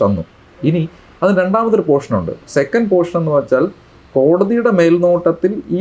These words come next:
സ്ഥിതിയിൽ മുമ്പോട്ട് അന്വേഷണം മെ-, മോണിറ്റർ ചെയ്യണമോ വേണ്ടയോ എന്നൊരു കാര്യം.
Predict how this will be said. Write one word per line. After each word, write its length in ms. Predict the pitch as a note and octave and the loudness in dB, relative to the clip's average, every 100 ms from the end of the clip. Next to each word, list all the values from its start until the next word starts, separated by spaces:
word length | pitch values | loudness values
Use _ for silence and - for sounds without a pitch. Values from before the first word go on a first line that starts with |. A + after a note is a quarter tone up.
| G3+ | -2
സ്ഥിതിയിൽ 500 | - F3 D#3+ E3+ G3 A#3+ - | 0 2 2 0 -2 -4 -4
മുമ്പോട്ട് 500 | D#3+ D#3+ E3+ E3+ - - C#3 | -4 0 0 0 0 0 0
അന്വേഷണം 480 | D#3 E3 - E3 E3+ - - C3 | -2 -4 -4 -4 -4 -10 -12 -4
മെ-, 160 | B2 B2+ A#2+ | -2 0 2
മോണിറ്റർ 360 | C#3+ G#3+ - G3+ | 2 0 0 0
ചെയ്യണമോ 340 | G3 F#3 F3+ F#3 D3+ | 0 0 0 0 -2
വേണ്ടയോ 360 | D3+ D#3 D#3+ F3 F3 C#3+ | -2 0 2 0 0 -4
എന്നൊരു 240 | D#3 D#3+ - - - - - - A#2 C#3+ | 0 -2 -2 -10 -20 -20 -20 -8 -4 0
കാര്യം. 260 | A#2+ F2+ | 0 0